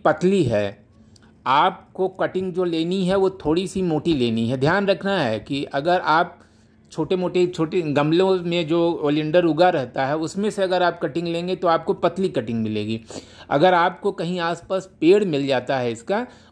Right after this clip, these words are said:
उसमें से मोटी कटिंग लीजिए, देखिए बहुत अच्छा रिजल्ट आएगा।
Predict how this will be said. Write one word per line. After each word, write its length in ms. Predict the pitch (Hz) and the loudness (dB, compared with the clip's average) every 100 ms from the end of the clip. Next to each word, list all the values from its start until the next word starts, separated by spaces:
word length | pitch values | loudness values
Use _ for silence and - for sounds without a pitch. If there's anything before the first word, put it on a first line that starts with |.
| - | -8
उसमें 320 | 202 196 226 | -6 -2 0
से 140 | 226 208 | 2 0
मोटी 340 | 180 175 214 | 2 2 2
कटिंग 320 | 185 160 175 | 0 -2 0
लीजिए, 300 | 170 156 180 | 0 0 0
देखिए 540 | 170 143 139 175 220 - _ - - | 0 -2 0 0 0 -4 _ -20 -2
बहुत 280 | 143 185 175 | 2 4 2
अच्छा 220 | 170 170 | 0 0
रिजल्ट 400 | 151 139 143 123 | 0 0 -2 0
आएगा। 400 | 110 113 104 | 0 0 -2